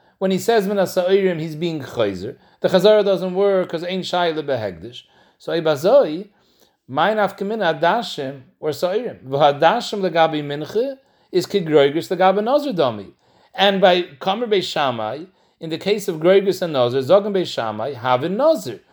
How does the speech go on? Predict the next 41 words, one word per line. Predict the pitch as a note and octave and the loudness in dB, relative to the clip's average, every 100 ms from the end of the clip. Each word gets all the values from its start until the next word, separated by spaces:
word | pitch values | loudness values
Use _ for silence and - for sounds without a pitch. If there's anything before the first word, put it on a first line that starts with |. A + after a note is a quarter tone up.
| _ _ _ | _ _ _
Because | D#3+ - F3+ | -10 -2 0
when | D3+ E3 | 0 -4
he | |
says | D3 A3 G3 | -2 0 0
Groigris, | E3 D3 C3+ A#2 G#2+ E3+ - _ _ | 0 4 4 4 0 -8 -10 _ _
he | - E3 | -10 -6
means | E3 F3+ | -4 -4
to | F#3 | -6
be | F#3 | -6
Shoyal | E3+ - C3 A#2+ C3+ - | -6 0 2 2 0 -2
Al | D#3 | -4
Nazirusa. | F3 F3 A#3+ D#4+ - C#3 | -4 -6 -4 -2 -2 -2
He's | C3 | -2
being | D#3 F3 | -4 -4
Mischara, | F#3+ F#3 C#4 D4+ D3+ | -4 0 4 4 4
Teich | E3 E3 | -2 -4
Kedei | - F#3+ G#3 | 0 2 2
Dibur. | C#4+ C#4+ C#3 - _ _ | 0 -4 -8 -14 _ _
So | - E3 | -8 -4
here | G3+ B3+ | 0 -2
too, | - F4+ | 0 0
when | C4 D3+ D#3 | 0 -2 -4
he | |
says | C#3 G#3+ A3 F3+ | -4 0 2 2
Adashim, | F3+ E3+ C#3+ A2+ - B2+ F#3 - _ _ | 0 2 4 2 0 -8 -10 -16 _ _
he's | - D#3+ | -12 -8
being | D#3 F#3+ | -4 -4
Mischarit | G#3 F#3+ - D4+ D#4 F3 F3 | -4 -6 2 4 4 2 -4
from | - G3 | -10 -4
the | G#3 | -2
Mincha. | C4 E4+ - B2+ - _ _ _ _ _ | 0 -2 -6 -12 -18 _ _ _ _ _
So | _ - D#3 D3 | _ -6 -6 -4
what's | D#3 F#3+ | -4 -4
the | G#3+ | -4
difference | A3 C4 A3 | -4 -4 -4
if | E3 | -4
he | D3 | -2
says | E3+ | 2
Adashim | E3+ F3 G#3 A#3 - D3 | 2 4 2 2 -4 -10
or | |
Sa'irim? | D3+ F3+ F#3+ G#3 | -6 -2 -2 -4